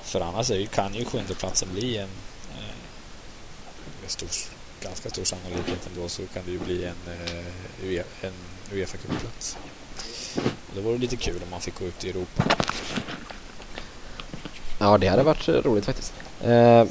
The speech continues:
Speaker 2: men det var det jag tänkte på, Sanne. De har ganska välbalanserat, tr-, alltså rent lagmässigt just... Eh, med Martin O'Neill, att de har,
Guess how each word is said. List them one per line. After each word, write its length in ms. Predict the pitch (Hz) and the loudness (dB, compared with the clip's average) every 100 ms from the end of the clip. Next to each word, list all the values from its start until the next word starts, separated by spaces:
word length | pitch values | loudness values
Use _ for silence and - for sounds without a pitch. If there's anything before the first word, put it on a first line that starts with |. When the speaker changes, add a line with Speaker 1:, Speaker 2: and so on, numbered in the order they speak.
| - - - | 4 -8 8
Speaker 2:
men 180 | 123 | 10
det 60 | 143 | 12
var 80 | 156 | 12
det 60 | 170 | 10
jag 80 | |
tänkte 200 | 175 - | 12 10
på, 120 | - 107 | 8 6
Sanne. 220 | 101 95 | 6 4
De 140 | 104 | 6
har 60 | 123 | 8
ganska 180 | 156 117 | 8 8
välbalanserat, 920 | 101 175 92 92 95 98 104 117 - - | 10 12 12 10 8 6 8 8 8 6
tr-, 140 | - - | 4 10
alltså 260 | 135 143 | 12 10
rent 340 | 139 135 120 123 | 10 10 10 6
lagmässigt 840 | 123 131 104 104 104 - 127 - | 8 10 8 6 4 4 2 4
just... 420 | 131 - - - | 4 4 0 4
Eh, 240 | 110 107 107 - - - - - | 6 6 2 -2 -10 -10 -12 -8
med 160 | - 110 | 0 4
Martin 240 | 110 117 | 6 8
O'Neill, 360 | 110 104 98 101 | 8 10 10 8
att 80 | 101 | 8
de 140 | 113 | 6
har, 400 | 127 135 127 131 | 10 10 10 4